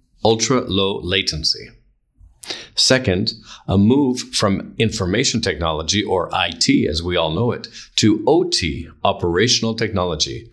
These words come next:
where cybersecurity is essential. Third, quantum computing is being explored. And finally, the reemergence of the metaverse, now in version two point oh,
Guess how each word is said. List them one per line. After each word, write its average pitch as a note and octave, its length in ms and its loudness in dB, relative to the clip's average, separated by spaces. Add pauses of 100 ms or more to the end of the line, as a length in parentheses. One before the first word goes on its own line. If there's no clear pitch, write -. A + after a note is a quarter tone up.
(360)
where F2+ 180 4
cybersecurity A#2 1160 0
is F2+ 100 0
essential. F#2 680 -2 (1000)
Third, A#2 680 2 (300)
quantum G#2 500 0
computing E2+ 680 0
is - 120 0
being E2+ 240 -2
explored. B1 600 -2 (800)
And E2+ 180 2
finally, A2 600 0 (360)
the F#2 80 2
reemergence B2 800 2
of A2 180 -2
the G#2+ 60 2
metaverse, F2+ 600 -2
now G2 280 2
in F#2 180 -2
version F#2+ 340 -2
two A#2+ 140 0
point F#2 260 -2
oh, G2 400 -4